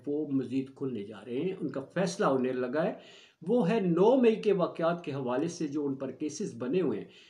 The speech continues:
वो और पीटीआई के बाकी लीडर्स जो हैं उनके ख़िलाफ़ जो है वो फ़ैसले आएंगे, या बरी होते हैं या सज़ाएँ अनाउंस होती हैं। ये छः फरवरी का दिन जो है ये बड़ा अहम है, इसमें मुख्तलिफ सज़ाएँ जो हैं,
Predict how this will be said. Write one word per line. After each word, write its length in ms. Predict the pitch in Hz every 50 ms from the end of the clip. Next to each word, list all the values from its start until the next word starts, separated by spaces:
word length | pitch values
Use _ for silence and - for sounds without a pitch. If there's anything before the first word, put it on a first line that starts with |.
| _ _ -
वो 260 | 151 214 226 233 226
और 100 | 190 170
पीटीआई 440 | - - 185 175 180 175 175 185 185
के 140 | 180 - 180
बाकी 340 | 127 120 131 - - - 190
लीडर्स 480 | 151 131 139 147 - 196 202 185 - -
जो 100 | 147 120
हैं 180 | 113 107 110 - - - - _ _ - -
उनके 340 | 240 247 240 - 226 196
ख़िलाफ़ 440 | - - 160 151 160 185 - - - -
जो 80 | 180
है 160 | 147 151 165
वो 260 | 151 147 170 165 - -
फ़ैसले 380 | 143 127 123 - - 165 170 170 - - - 123
आएंगे, 420 | 131 160 170 180 175 185 180 185 - - - _ _ _ _ _ _ -
या 240 | 120 120 147 151 147 151 139 - - - - - -
बरी 260 | 117 139 151 165 202
होते 360 | 220 202 185 175 - 196 190 196
हैं 220 | 196 196 196 196 - _ _ _ _ -
या 240 | 127 120 135 160 160 -
सज़ाएँ 460 | - - 131 120 131 156 175 196 214
अनाउंस 460 | - - 160 160 165 175 190 180 -
होती 320 | 180 170 175 - 175 175 180
हैं। 200 | 175 170 175 175 - - - _ _ - 175
ये 260 | 196 202 - - - -
छः 320 | - - 202 226 226 -
फरवरी 320 | - 190 185 185 190 190
का 120 | 180 190 180 160
दिन 220 | 160 165 160 151
जो 100 | 143 151
है 180 | 135 156 147 135
ये 80 | 135 127
बड़ा 200 | 113 127 131 135
अहम 440 | 131 - - 147 131 127 147 151 143
है, 200 | 139 139 135 - -
इसमें 240 | - - 175 156 135
मुख्तलिफ 460 | 135 135 131 - - 185 180 175 -
सज़ाएँ 400 | - 127 117 110 135 151 175 175
जो 100 | 139 131
हैं, 180 | 110 110 107 113